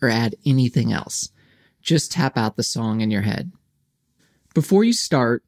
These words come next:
try to predict how long you think it will take for your friends to guess which song you're tapping. In one study, people thought their audience would know what song they were tapping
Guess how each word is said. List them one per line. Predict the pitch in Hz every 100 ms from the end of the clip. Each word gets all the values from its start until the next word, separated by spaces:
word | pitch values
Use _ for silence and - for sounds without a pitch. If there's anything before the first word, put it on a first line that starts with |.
| _ -
try | 180 180
to | 185
predict | 202 156 135 -
how | 156
long | 147 139 139
you | 127
think | 147 151
it |
will | 123 -
take | - 180 156 - -
for | 160
your | 135
friends | - 170 143 127
to | -
guess | 175 - 135 120 -
which | 143 131 -
song | 123 120
you're | 120
tapping. | - 139 - - - _ _ _ _ _ _ _ _
In | - 151
one | 175 247
study, | - - 131 127 123 - _ _ _
people | - 175 196
thought | 165 - 139 -
their | 127 -
audience | 127 120 117 -
would | 123
know | 127 135
what | 135 127
song | - 127 123
they | 117
were | 113
tapping | - 180 165 147 120 113